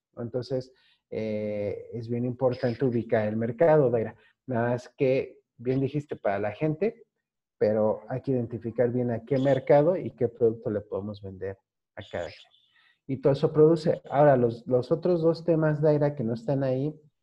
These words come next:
es que el gobierno, o bueno, la economía tiene que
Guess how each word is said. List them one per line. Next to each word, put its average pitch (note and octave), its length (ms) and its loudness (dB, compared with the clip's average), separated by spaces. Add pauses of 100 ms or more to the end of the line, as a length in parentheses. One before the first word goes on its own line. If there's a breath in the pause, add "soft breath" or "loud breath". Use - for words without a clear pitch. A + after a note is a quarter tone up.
(140)
es B2 340 -2
que C3 200 2
el A#2+ 120 0
gobierno, A2+ 840 -2
o A2 220 -2
bueno, G#2+ 320 -2
la F#2+ 200 -10
economía A#2+ 680 -6
tiene B2 300 -8
que B2 280 -6